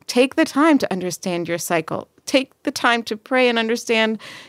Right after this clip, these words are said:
God's wider purposes for your lives, that you communicate and look forward to the whole of marriage and not just your wedding night, as if somehow I don't know, like,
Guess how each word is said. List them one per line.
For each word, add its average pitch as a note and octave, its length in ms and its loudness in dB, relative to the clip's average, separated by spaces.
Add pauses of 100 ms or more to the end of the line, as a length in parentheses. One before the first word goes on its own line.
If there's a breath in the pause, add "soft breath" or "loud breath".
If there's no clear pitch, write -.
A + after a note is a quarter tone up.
God's G#3+ 320 2
wider A3 400 2
purposes A#3 680 -2
for - 160 -2
your F3+ 220 2
lives, A3+ 560 0 (420 loud breath)
that - 160 2
you G#3 100 2
communicate A#3+ 840 4
and G3+ 260 -2
look A#3 220 0
forward B3 520 2
to G#3+ 440 -2 (100)
the G3 200 2
whole A#3+ 480 2
of G3+ 120 -2
marriage G3+ 580 -2
and F3+ 240 -4
not F#3+ 260 -2 (320 soft breath)
just A3+ 380 0
your G3 120 0
wedding F#3+ 360 -2
night, F3+ 320 -2 (600)
as G3+ 180 0
if G#3 100 2
somehow G3 640 0 (880)
I A#3 80 -2
don't A#3+ 140 0
know, G#3 160 4
like, - 320 -2